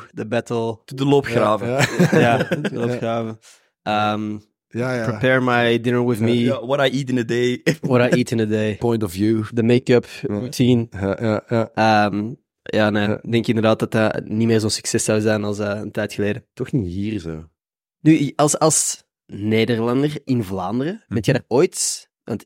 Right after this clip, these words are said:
Speaker 1: ik ben ook half Nederlander.
Speaker 3: Ah ja? Van waar
Speaker 1: En,
Speaker 3: zit jij?
Speaker 1: eh, mijn papa komt van Groningen.
Speaker 3: Ah ja, amai,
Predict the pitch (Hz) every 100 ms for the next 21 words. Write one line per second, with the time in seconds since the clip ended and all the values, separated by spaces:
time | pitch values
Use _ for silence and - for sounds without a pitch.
0 | - - 113 147 143 131 117 110 110 104
1 | 110 101 - - 170 214 254 - 127 120
2 | 117 113 110 107 - - 120 117 143 143
3 | 131 117 95 101 98 92 - _ - 127
4 | - 82 101 120